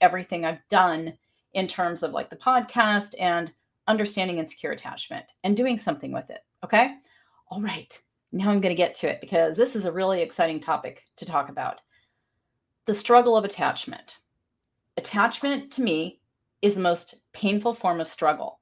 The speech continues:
It is struggle. It's like, you know, you put an equal sign. You've got struggle equals attachment, vice versa. Okay. Ever find yourself attached to a person, probably because you're listening to this podcast, right?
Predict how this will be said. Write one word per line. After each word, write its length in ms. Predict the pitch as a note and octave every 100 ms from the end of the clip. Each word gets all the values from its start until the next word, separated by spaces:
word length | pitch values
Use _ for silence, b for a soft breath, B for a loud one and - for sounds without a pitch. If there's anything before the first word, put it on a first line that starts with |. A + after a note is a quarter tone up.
| _
It 120 | F#3+ G3+
is 180 | B3+
struggle. 500 | - - C#3 - - - -
It's 200 | G3+ -
like, 320 | F#3+ F3+ - _ _ _ -
you 100 | G3
know, 100 | F3+
you 120 | F#3
put 140 | G3+
an 80 | F#3+
equal 340 | - G#3+ G#3 F3+
sign. 320 | - D#3 D#3
You've 100 | E3
got 300 | F3+ E3+ -
struggle 600 | - A3 A3+ B3+ C4 -
equals 460 | F#3 F#3+ F#3 F#3 - -
attachment, 500 | - D#3 - - -
vice 360 | D#3 E3 F3+ -
versa. 500 | F3 D#3 D3+ - - _ -
Okay. 540 | F#3+ - F#3+ G#3 C#4+ - b b b b _ -
Ever 600 | A#3+ B3+ D4 D#4+ E4 _ _
find 340 | A3+ A3+ A#3+
yourself 400 | C4 C4+ A3 A#3
attached 540 | D#4+ B3+ F#3+ G3 - -
to 320 | F3 A#3+ - -
a 40 |
person, 540 | - F3 - G3+ C#4 -
probably 460 | - D#3+ F3 D#3+ A3+
because 280 | A3 F3+ E3+
you're 120 | C#3
listening 280 | D3+ - D3+
to 80 | A3
this 140 | A#3+
podcast, 680 | - - - C#3+ F#3+ G#3 -
right? 280 | E3 C4